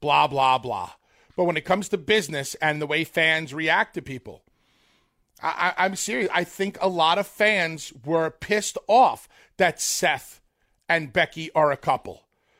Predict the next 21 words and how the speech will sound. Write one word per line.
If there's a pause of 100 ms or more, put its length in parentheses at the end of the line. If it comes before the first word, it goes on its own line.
(240)
because
you, (100)
you, (380)
because
fans (100)
want
to
be
in
the
relationship
with
Becky. (1040)
Fans
want
to
have
that
closeness
with
Becky.